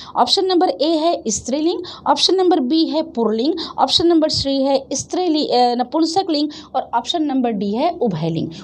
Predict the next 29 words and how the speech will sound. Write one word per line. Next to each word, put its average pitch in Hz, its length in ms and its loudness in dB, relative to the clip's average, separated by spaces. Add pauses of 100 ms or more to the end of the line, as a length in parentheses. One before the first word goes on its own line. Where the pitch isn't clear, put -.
(120)
उभयलिंग 349 460 2
क्या 359 120 0
होते 349 300 -2
हैं? 349 260 0 (280)
वे 269 140 4
शब्द 311 260 0
जो 339 140 -2
दोनों 240 800 0
स्थिति 220 340 -6
में 285 160 -2
प्रयोग 214 300 -2
किए 190 120 -2
जाते 185 280 0
हैं 220 60 2
और 226 120 2 (260)
उभयलिंग 311 680 0
को - 260 -4 (300)
common 311 340 4
gender 269 360 0
कहते 220 340 -4
हैं, 233 260 -2 (240)
जो 311 120 2
किसी 330 340 2
भी 415 80 2
प्रकार 339 400 -2
का 349 140 -2 (160)
post 349 380 4
होता 175 300 0
है 135 160 0